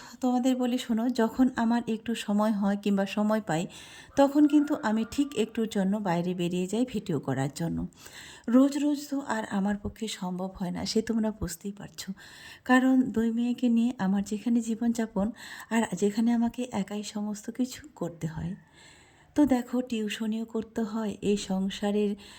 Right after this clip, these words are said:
রোজগারের জন্য আমাকে বের হতে হয়, আবার ভিডিও করতে হয়, ঘরে এসে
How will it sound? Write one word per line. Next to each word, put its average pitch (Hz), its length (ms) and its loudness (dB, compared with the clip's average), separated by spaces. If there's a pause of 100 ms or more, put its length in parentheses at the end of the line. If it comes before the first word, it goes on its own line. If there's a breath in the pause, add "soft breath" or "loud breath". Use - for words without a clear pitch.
(180 loud breath)
রোজগারের 190 540 0
জন্য 196 260 2
আমাকে 190 440 -2
বের 190 200 -2
হতে 190 240 -2
হয়, 196 340 -6 (280)
আবার 208 260 0
ভিডিও 190 420 0
করতে 202 400 -6
হয়, 208 280 -2 (560 loud breath)
ঘরে 262 300 6
এসে 269 400 2